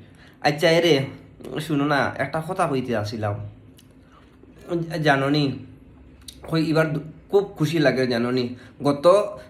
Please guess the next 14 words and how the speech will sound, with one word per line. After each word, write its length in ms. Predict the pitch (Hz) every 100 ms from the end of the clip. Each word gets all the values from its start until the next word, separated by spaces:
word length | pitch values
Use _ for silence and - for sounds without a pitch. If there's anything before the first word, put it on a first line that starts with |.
| -
মনে 200 | 165 180
হয়, 100 | 185 - 160
বত্রিশ 400 | 165 165 214 214
বছর 180 | 214 214
থাকি 300 | 170 160 151
আমি 180 | 147
সিঙ্গেল, 480 | 147 139 131 135 131
বুঝছো 300 | 131 143 175
না 120 | 151
নি? 160 | 156 180 - - - - - - - -
আমি 480 | 123 160 196 190 - - -
কোনো 200 | 220 220
সময় 400 | 254 202 165 170
দুর্গাপূজাত, 640 | 156 156 156 156 143 143